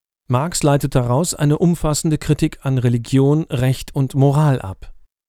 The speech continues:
Karl Marx rückte die sogenannten materiellen Verhältnisse in den Fokus seiner Betrachtungen,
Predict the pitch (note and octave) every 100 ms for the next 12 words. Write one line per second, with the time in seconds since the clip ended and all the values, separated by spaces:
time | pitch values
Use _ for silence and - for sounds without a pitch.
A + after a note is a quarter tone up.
0 | _ _ _ _ _ _ _ _ - C3
1 | B2+ C3+ F#3 - - E3 - F#3+ F#3 E3
2 | F#3 F3 E3+ - E3 F3 D3+ G3 - F#3
3 | E3 F3+ E3 A#2+ B2+ E3+ G3 F#3 G#3 G3+
4 | F3+ E3+ E3 - F#3+ - F3 F3 D#3+ D#3+
5 | - C#3 B2 - A2 A2